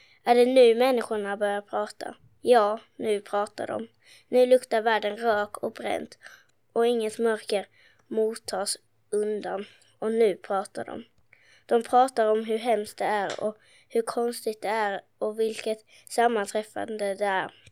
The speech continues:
Verkligen en mycket märklig slump, men tur ändå att ingen kom till skada. Men det, det är inte märkligt,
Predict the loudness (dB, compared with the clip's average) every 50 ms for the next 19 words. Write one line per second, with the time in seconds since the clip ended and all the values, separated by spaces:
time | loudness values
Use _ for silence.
0 | _ _ _ _ _ _ _ _ _ _ _ _ _ 2 2 2 2 2 -2 -10
1 | -8 -4 0 0 0 0 -2 -6 -14 _ _ _ _ _ _ _ _ _ _ _
2 | _ -6 -4 -4 -2 0 -2 -2 -2 -4 -14 _ -4 -2 -2 -2 -2 -4 -4 -4
3 | -4 -4 -6 -8 -12 -12 -10 -8 -6 -6 -4 -4 -4 -4 -4 -6 -10 -12 _ _
4 | _ _ -20 _ _ _ _ _ _ _ _ -2 -2 0 0 -2 0 2 4 4
5 | 2 0 -2 -2 -2 0 0 0 0 0 -2 -6 -8 -8 -6 -4 -2 -2 -2 -4
6 | -8 -10 -12 -8 -6 -6 -6 -6 -8 -8 -8 -8 -8 -6 -6 -6 -6 -6 -8 -12
7 | -14 -18 _ _ _ _ _ -20 -20 _ _ _ 0 2 4 4 2 2 0 -2
8 | -8 _ _ _ -6 -2 0 2 2 2 0 -2 -4 -6 -6 -8 -8 -8 -8 -10
9 | -12 -12 -10 -10 -10 -10 -14